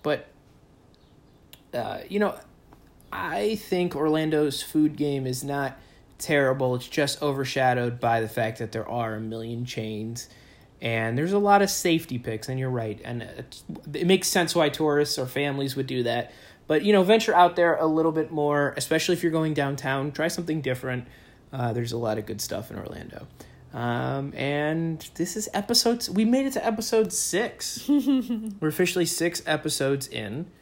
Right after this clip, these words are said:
Speaker 2: Mm-hmm.
Speaker 1: Um, if you guys would, if you wanna hear more, definitely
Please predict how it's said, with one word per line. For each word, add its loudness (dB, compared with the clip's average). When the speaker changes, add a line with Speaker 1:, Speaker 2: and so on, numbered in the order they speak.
Speaker 2:
Mm-hmm. -8
Speaker 1:
Um, -6
if -4
you -4
guys 2
would, -6
if -8
you -2
wanna -2
hear -2
more, 0
definitely -2